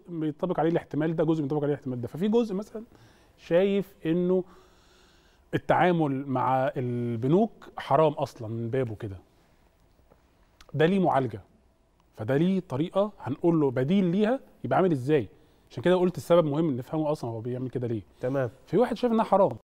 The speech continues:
Speaker 1: ده أول واحد. في واحد مش عايز أصلًا ينكشف على الحكومة، يعني، مش عايز مدخراته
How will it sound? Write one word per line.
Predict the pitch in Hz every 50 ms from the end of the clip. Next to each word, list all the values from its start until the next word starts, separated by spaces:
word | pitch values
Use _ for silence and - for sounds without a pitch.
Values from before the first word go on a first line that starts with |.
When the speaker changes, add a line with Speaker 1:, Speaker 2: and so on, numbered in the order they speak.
| _ _ _ _ _ _ _ _ _ _ - -
Speaker 1:
ده | 139 156 175
أول | 175 175 170 156
واحد. | 151 143 - - 113
في | - -
واحد | 214 233 226 - 269 208 180 - _ _ _ _ _ _ _ _ _ _ _ _ _ _ _ _ _ _ _ _ _ _ _ _ -
مش | 139 127 147
عايز | 160 214 208
أصلًا | - 220 - - 202 175
ينكشف | 147 143 131 - 190 - 165 - 120
على | 123 120
الحكومة، | - - 117 - 127 110 92 85 - _ _ _ -
يعني، | 117 104 113
مش | 113 107 -
عايز | 120 143 165 170 147 143
مدخراته | 123 117 117 117 - - 123 135 151 - - 170